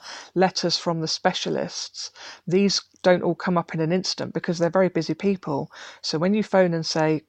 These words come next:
"Can I have a doctor's letter for this or a, a sick note for this?" So these, this, there's so many obstacles. So I think it was, like, three months I had no money for. So I had to go and sell all of my jewellery that I'd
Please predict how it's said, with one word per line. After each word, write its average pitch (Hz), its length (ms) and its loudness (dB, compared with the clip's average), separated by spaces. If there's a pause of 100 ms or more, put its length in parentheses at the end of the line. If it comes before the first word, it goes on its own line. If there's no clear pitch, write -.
"Can 170 120 -2
I 160 120 -2
have 160 140 -2
a 147 40 -2
doctor's 170 400 -2 (200)
letter 160 600 0
for 170 240 -6
this 160 500 -2 (640)
or 160 300 0 (280)
a, 170 60 -2
a 160 300 0
sick - 300 -4
note 165 200 -2
for 160 100 -4
this?" 170 560 -2 (380)
So - 140 -8
these, 196 480 0 (180)
this, 175 340 -2
there's 180 220 2
so 233 240 2
many 202 220 4
obstacles. 185 840 0 (280)
So - 160 0
I 185 40 4
think 262 220 0
it 269 40 4
was, 208 100 2
like, - 140 2
three 185 260 2
months 185 300 0
I 175 80 4
had 165 180 -4
no 165 160 -2
money 196 180 2
for. 175 300 -4
So 165 340 0
I 202 120 0
had 233 180 -4
to - 80 -6
go 185 140 2
and 180 120 0
sell 170 280 0
all 214 180 2
of 208 80 -4
my 202 120 2
jewellery 175 420 0
that 180 100 -2
I'd - 160 -2